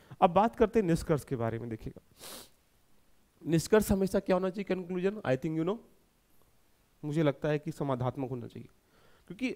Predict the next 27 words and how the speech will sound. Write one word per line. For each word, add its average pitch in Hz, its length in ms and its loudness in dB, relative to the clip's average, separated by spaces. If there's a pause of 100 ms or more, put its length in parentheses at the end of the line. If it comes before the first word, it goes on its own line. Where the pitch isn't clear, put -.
आप 165 140 8
सब 208 160 2
जानते 196 340 2
हैं 202 100 -2
कि 208 60 0
भारतीय 156 420 2
राजनीति 123 400 0
को 196 100 -4
स्वस्थ 208 320 -2
तरीके 160 200 0
चलाने 139 320 0
के 135 100 -2
लिए 127 120 2
ध्यान 127 160 0
रखना 147 260 -4 (360)
संसद 196 360 0
की 220 100 0
कार्यपालिका 165 640 6
पर 196 100 0
प्रभावी 160 440 4
निगरानी 135 360 0
जरूरी 123 340 -2
है, 135 80 0
ध्यान 107 200 -2
रखना। - 260 -16 (420)
एक 160 200 2
बेटा, 175 340 4